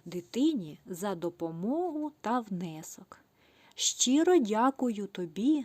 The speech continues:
за те, що ти, за конкретну справу. Спасибі за те, що ти зробив. Спасибі за твоє розуміння.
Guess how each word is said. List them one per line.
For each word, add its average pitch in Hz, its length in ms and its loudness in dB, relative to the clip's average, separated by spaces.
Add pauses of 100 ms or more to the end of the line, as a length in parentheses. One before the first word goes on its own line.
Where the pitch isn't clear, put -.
за 180 240 -4
те, 320 420 -2 (340)
що - 340 -4
ти, 320 420 2 (400)
за 175 140 -8
конкретну 262 560 -2
справу. 147 580 -12 (680)
Спасибі 190 920 -2
за 175 200 -4
те, 277 340 0
що - 180 -4
ти 220 180 -2
зробив. 170 580 -6 (760)
Спасибі 294 640 2
за 247 140 0
твоє 226 380 0
розуміння. 190 920 -2